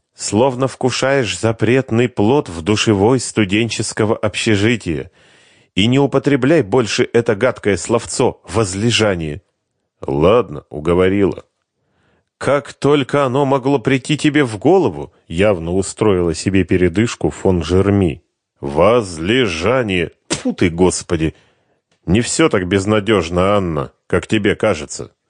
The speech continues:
Просто существует женщина, которая его обожает». «Представляю себе, какова она в постели во время своего дурацкого возлежания».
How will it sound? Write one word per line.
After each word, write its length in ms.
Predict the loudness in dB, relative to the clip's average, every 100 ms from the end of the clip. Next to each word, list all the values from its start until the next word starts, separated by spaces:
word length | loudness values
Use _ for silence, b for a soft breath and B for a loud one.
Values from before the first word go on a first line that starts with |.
| _ _ _
Просто 440 | -2 2 0 0 -2
существует 840 | -2 -2 0 -2 -2 2 4 2
женщина, 800 | -2 -4 0 0 -2 -6 -6 -10 _ -2
которая 560 | -2 2 2 2 2
его 440 | 2 2 2 2 2
обожает». 800 | -2 0 0 0 -2 -2 -12 -20 _ _ _ _ _ _ _ _
«Представляю 960 | 0 2 2 -2 -2 0 2 2 4 2
себе, 360 | 0 -2 0 0
какова 520 | 0 0 2 2 2
она 180 | 2 -2
в 100 | -2
постели 720 | -2 -2 -2 0 2 2 -2 -2
во 200 | 0 0
время 300 | 2 0 0
своего 420 | 0 2 4 2
дурацкого 640 | 2 0 0 -4 -4 -2
возлежания». 840 | 0 -2 0 -2 0 -2 -2 -6 -8